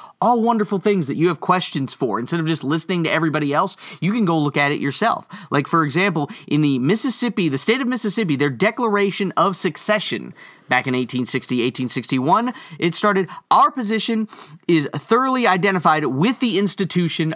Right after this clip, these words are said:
of slavery." So when you consider that, you can see why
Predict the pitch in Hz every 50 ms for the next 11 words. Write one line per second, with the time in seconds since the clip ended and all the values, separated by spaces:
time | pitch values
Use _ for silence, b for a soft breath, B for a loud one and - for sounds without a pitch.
0 | - - 139 135 135 135 131 139 139 - - - - 170 170 156 151 143 117 113
1 | 92 71 55 - - - _ _ b b b b b b b b b b b b
2 | b - - - 165 151 151 151 - - 123 123 147 151 147 143 139 131 - 139
3 | 127 - - 143 131 131 127 123 127 151 - 311 262 240 226 - B B B 156
4 | 208 294 - 285 240 - - - 170 175 180 160 143 139 131 131 127 127 131 135
5 | 143